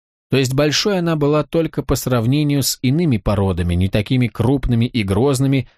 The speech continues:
как венские волкодавы. Среди своих она, наоборот, выглядела чуть ли не заморашкой из-за бедноватой шубейки и не слишком видного роста.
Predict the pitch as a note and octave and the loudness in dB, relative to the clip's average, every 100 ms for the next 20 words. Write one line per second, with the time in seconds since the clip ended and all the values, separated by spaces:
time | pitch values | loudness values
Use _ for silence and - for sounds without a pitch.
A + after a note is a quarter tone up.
0 | _ A2+ - G2 C#3 B2 - A2 A#2 G#2+ | _ -2 0 0 0 -2 -2 0 0 -2
1 | G2+ A2 F#2 C#2+ - _ _ _ _ _ | -2 0 -2 -4 -12 _ _ _ _ _
2 | _ _ - A2 A2 D3+ - A#2 E3+ F3+ | _ _ -2 0 2 0 0 0 0 -2
3 | A#2 C#3 D#3+ D3 C#3 D3+ D#3 F2+ A#2 C3+ | -2 0 0 0 0 0 -2 -2 -2 0
4 | A#2+ A#2+ A#2+ A2 E3 D#3 C#3+ B2+ _ - | 0 2 0 0 -2 0 -2 -2 _ -2
5 | C3 C#3 C3 A#2+ G#2+ C#3 C#3+ - C3 - | 0 0 0 0 2 0 -2 -2 -2 -2
6 | C3 A2 G#2+ G#2+ G#2 G#2 G#2 B2+ A#2 G2 | -2 0 -2 -2 0 0 2 0 0 -2
7 | G#2+ F#2 C#3+ C#3+ C3+ - A2 G#2+ - D#3+ | -2 0 0 0 -4 -2 0 0 0 -2
8 | D#3 - A#2+ A2 G#2+ G#2+ G#2 D#2 - - | -2 -2 0 0 0 0 0 -2 -6 -12
9 | - | -16